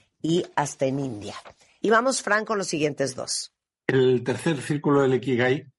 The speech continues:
Speaker 2: es aquello por lo que pueden pagarte, que eso interesa mucho, sobre todo a la gente joven que está pensando aquello que les apasiona y que se les da bien,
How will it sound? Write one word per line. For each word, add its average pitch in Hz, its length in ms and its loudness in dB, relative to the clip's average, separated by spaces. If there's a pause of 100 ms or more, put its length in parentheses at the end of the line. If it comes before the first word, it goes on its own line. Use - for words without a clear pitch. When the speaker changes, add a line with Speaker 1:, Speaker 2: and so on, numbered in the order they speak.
(260)
Speaker 2:
es - 480 -2
aquello 151 600 -2
por 135 120 0
lo 113 100 0
que 120 80 -2
pueden 104 320 -2
pagarte, 82 460 -4 (400)
que 117 80 0
eso 127 160 0
interesa 113 440 0
mucho, 120 520 0 (340)
sobre 117 240 0
todo 117 300 2
a 120 40 4
la 107 120 0
gente 104 280 -4
joven 120 440 0
que 98 340 2
está 110 260 -4
pensando 113 680 0 (420)
aquello 123 380 2
que 131 100 0
les 123 160 2
apasiona 143 640 0
y 143 120 -4
que - 120 -6
se - 120 -4
les 110 180 2
da 113 100 4
bien, 135 380 0